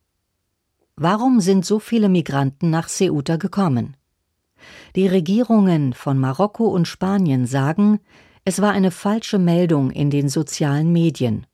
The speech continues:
Soziale Medien sind zum Beispiel Facebook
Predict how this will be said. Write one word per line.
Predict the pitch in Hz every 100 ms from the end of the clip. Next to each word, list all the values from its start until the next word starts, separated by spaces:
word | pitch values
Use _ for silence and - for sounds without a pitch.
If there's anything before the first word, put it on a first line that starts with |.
| _ _ _ _ _ _ _ _
Soziale | 160 190 190 220 226 233
Medien | 185 185 165 151
sind | 139 139
zum | 135 143
Beispiel | 135 131 135 - 175 196 202 _ _
Facebook | - 196 220 - - 190 175